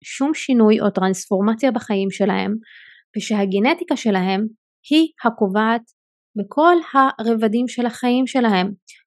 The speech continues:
כולל דפוסי ההתנהגות שלהם, הדרך שבה הם ילכו בעולם, ולרוב זה גם מה שאנחנו נקרא לו גורל, או שאין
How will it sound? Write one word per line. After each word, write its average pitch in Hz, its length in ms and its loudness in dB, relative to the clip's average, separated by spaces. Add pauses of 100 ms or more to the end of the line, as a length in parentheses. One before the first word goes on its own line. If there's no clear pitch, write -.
(120)
כולל 214 200 4
דפוסי 220 340 -4
ההתנהגות 233 580 0
שלהם, 196 460 0 (340)
הדרך 202 380 2
שבה 254 200 2
הם 254 180 4
ילכו 269 380 0
בעולם, 196 520 6 (140)
ולרוב 208 400 0
זה 233 180 -2
גם 240 140 2 (360)
מה 269 160 0
שאנחנו 302 480 2
נקרא 220 440 2
לו 233 220 2
גורל, 214 560 0 (500)
או 226 240 2
שאין 311 480 -4